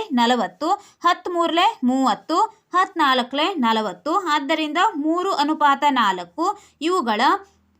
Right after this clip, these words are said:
ಅನುಪಾತವಾಗಿದೆ. ನಲವತ್ತೈದು ಮತ್ತು ಅರವತ್ತರ ಅನುಪಾತವನ್ನ ಕಂಡುಹಿಡಿಯೋಣ. ನಲವತ್ತೈದು by ಅರವತ್ತು, ಹದಿನೈದು ಮೂರ್ಲೆ ನಲವತ್ತೈದು, ಹದಿನೈದು ನಾಲ್ಕಲೆ ಅರವತ್ತು.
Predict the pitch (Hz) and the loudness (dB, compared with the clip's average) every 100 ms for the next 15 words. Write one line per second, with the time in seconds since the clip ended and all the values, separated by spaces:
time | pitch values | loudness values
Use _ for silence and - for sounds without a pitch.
0 | _ 277 311 330 247 247 254 202 160 214 | _ -2 -2 2 0 2 0 -2 -4 -6
1 | 269 370 381 277 330 403 403 381 339 330 | -4 -4 -4 0 2 2 0 0 -2 0
2 | 330 - 370 453 427 277 339 359 349 370 | -2 -2 -4 -4 -2 -2 0 -2 -2 0
3 | 330 285 269 269 262 254 233 254 370 403 | 2 0 2 0 0 -2 0 2 0 -2
4 | _ _ 285 277 277 254 240 220 220 302 | _ _ -2 0 0 0 0 0 2 2
5 | 403 311 285 311 330 330 302 294 285 320 | 2 0 0 0 -2 -2 -2 -2 0 0
6 | 427 - 226 233 196 - 311 403 - _ | -2 -2 0 0 -4 -4 -2 -2 -6 _
7 | _ 339 339 415 392 330 311 311 330 427 | _ -2 -2 -2 -2 0 0 0 0 -2
8 | 330 254 269 269 262 226 214 285 381 285 | -2 -2 0 -2 -4 -6 -4 -4 -2 -2
9 | 294 330 330 285 254 233 214 208 311 403 | 0 0 0 0 0 0 -2 -4 -4 -2
10 | 208 214 196 175 - 311 | -2 -4 -6 -12 -8 -6